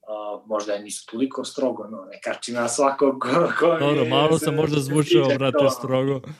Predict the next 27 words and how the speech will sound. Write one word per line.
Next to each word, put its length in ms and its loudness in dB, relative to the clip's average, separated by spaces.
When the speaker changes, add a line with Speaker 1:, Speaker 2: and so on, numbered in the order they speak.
Speaker 1:
Ali 160 2
eto, 300 -6
za 240 -4
početak, 580 -4
prvo 240 -2
stvar, 460 0
znači, 360 -16
evo, 300 0
kad 180 -10
sam 140 -8
bio 180 0
na 120 -2
prvom 320 0
gostovanju 600 -6
u 100 -8
Nemačkoj, 500 -8
bio 140 0
sam 200 -6
mesec 300 0
i 100 -10
po 120 -2
dana, 460 -4
to 60 -6
je 60 -8
kako 160 -20
su 120 -20
upoznali. 320 -20